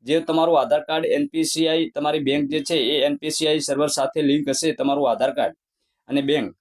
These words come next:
તો તમને મિત્રો અહીંયા ગ્રીન ટિક મ-, જોવા મળશે અને યસ લખેલું જોવા મળશે. જો તમારું આધાર બેંક એકાઉન્ટ સીડિંગ નહીં થયેલું હોય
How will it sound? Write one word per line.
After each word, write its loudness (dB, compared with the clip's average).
તો -2
તમને 0
મિત્રો 0
અહીંયા 0
ગ્રીન 0
ટિક -6
મ-, 2
જોવા 0
મળશે -2
અને 2
યસ 0
લખેલું 0
જોવા 2
મળશે. -2
જો 2
તમારું 0
આધાર 2
બેંક -2
એકાઉન્ટ 0
સીડિંગ 0
નહીં 2
થયેલું 0
હોય 2